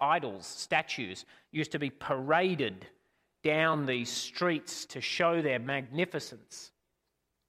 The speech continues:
Isaiah will have quite a lot to say about these gods,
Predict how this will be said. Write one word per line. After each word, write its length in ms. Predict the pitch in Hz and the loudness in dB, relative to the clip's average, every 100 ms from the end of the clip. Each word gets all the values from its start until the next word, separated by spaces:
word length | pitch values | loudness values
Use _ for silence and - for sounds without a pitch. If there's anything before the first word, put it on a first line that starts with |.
| _ _ _ _ _ _ _ _ _ _ _ - 123 | _ _ _ _ _ _ _ _ _ _ _ -8 -4
Isaiah 400 | 131 165 156 139 | 2 4 4 4
will 100 | 131 | 2
have 360 | 131 131 - - _ - | 2 0 -4 -18 _ -4
quite 200 | 143 135 | 0 0
a 60 | |
lot 200 | 135 127 | 0 -4
to 60 | 127 | -6
say 380 | - 147 143 135 | -2 0 2 2
about 320 | 113 107 101 | 0 -2 -2
these 240 | 117 107 | -6 -6
gods, 580 | - 117 107 98 101 - | -6 -6 -4 -6 -8 -16